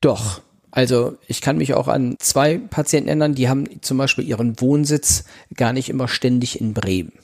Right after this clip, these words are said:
Die leben überwiegend in Spanien und, äh, da war dann nämlich auch schon das Mahnverfahren eröffnet worden und dem Patienten war das sowas von unangenehm und sagte, „Ja, Herr Professor Elsner, ist doch alles gar kein Problem.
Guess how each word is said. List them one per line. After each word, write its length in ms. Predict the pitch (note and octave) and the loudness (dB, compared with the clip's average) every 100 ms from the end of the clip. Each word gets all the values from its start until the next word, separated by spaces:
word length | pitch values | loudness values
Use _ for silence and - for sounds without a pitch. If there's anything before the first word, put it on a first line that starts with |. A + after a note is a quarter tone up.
| - | -2
Die 80 | |
leben 320 | A2 A#2+ C3+ C3+ | 2 4 2 0
überwiegend 560 | E3 C3 A#2+ B2 B2 | 2 2 4 2 2
in 140 | G#2 G2+ | 0 -2
Spanien 720 | - F#2+ A2+ C#3+ E3+ G3+ A#3+ _ - | -2 0 2 2 0 -2 -4 _ -2
und, 340 | B2+ A#2+ - - | 0 2 0 -4
äh, 100 | A2+ | 0
da 220 | A#2 A#2+ | 0 2
war 140 | B2 | 2
dann 140 | B2 B2 | 2 2
nämlich 320 | A#2+ A2+ - | 2 0 2
auch 180 | D3+ D3+ | 0 2
schon 300 | - A2+ B2 B2 | -2 0 0 -2
das 240 | - A2 G#2 | -2 0 0
Mahnverfahren 1000 | A2 G#2 A#2+ E3 - C3+ - D3 B2+ - | 2 2 2 0 0 0 0 0 0 -2
eröffnet 680 | G2+ - C#3+ - D#3 D3+ | -4 -2 -4 -2 -2 0
worden 380 | - D#2 F3+ A3+ | 2 2 2 -4
und 300 | - A#2+ B2 | 0 2 4
dem 160 | B2 B2+ | 2 0
Patienten 640 | C3 C3+ - D3 - C#3+ | 0 0 2 2 0 -2
war 140 | C3 C3+ | -2 -2
das 260 | C3 - | -2 0
sowas 380 | - D#3 F3 D#3+ | 0 0 0 -2
von 240 | - F3 | 0 -2
unangenehm 1040 | - - F#3+ - G2 F#2+ E2+ F2 F2+ G2+ D3 - - - - - | 0 0 2 2 0 0 -2 0 0 0 -2 -6 -14 -14 -10 0
und 300 | A#2+ A2+ - | 0 0 0
sagte, 360 | - - - | 0 -2 -6
„Ja, 340 | C3 B2+ D#3+ E3 | -8 -4 -2 0
Herr 260 | C#3+ C#3 | -2 -2
Professor 500 | - - C#3+ D3 - - | -6 -12 -8 -4 -4 -2
Elsner, 460 | - D3+ C#3+ C#3 - | 0 0 0 -4 -4
ist 160 | - - | -2 -2
doch 140 | - | -4
alles 240 | - - | -2 -2
gar 160 | - A2 | 0 -2
kein 240 | - C#3+ | -2 -4
Problem. 440 | C#3+ A#2+ - C#3+ | -2 -4 0 0